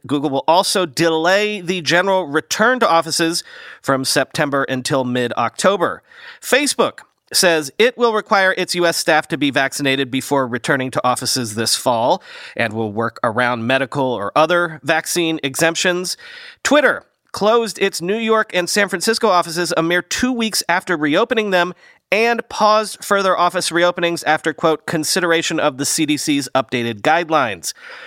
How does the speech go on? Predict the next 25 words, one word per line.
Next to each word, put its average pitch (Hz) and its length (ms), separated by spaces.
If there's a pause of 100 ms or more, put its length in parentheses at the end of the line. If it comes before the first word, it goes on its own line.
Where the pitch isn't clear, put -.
(120)
Finally, 180 680 (220)
in 160 180
a 180 120
memo, 175 520 (240)
Apple 123 300
says 127 480
it 196 220
plans 196 440
to 196 100
restore 190 680
a 170 160
mask 160 540
requirement 185 560
for 160 160
staff 170 420
and 165 160
customers 175 400
at 165 220
most 180 320
of 220 100
its 214 140
U 196 100
S 185 160
retail 196 320
stores 175 380